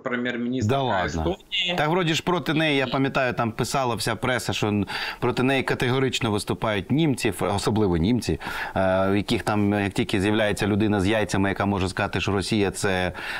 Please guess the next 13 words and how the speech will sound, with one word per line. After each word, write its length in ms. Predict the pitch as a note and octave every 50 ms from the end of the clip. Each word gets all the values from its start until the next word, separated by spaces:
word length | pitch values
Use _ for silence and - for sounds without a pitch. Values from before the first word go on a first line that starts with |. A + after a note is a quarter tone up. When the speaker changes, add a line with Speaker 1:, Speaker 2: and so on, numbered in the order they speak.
| - -
Speaker 2:
е, 260 | - F2 F#2 F2+ F2+ F2
срана 380 | - - A#2+ A#2 A2+ G#2 G#2
нацистська 440 | G#2 G#2+ F#2 - A#2 G2+ - - G#2
помийка, 680 | - - B2 A2+ B2+ D#3+ F3 D#3+ - B2 G#2+ G2+ F#2+ F#2+
ну, 180 | G2 A2 A2
все, 220 | G2 F2 - - B2+
ні, 260 | A2 G#2+ A#2 C#3 C#3+
ні, 120 | C3 A#2+
ні, 160 | A2+ A#2 A#2
ні, 220 | G#2+ G2 G2 A2+ C3
нельзя, 440 | C3+ C3 B2 G#2 F#2 G2 G2+ A2+ A#2+
ні, 260 | B2+ A2 G#2+ A2+ B2 B2
ні. 260 | C3+ A#2 G2+ G#2 A2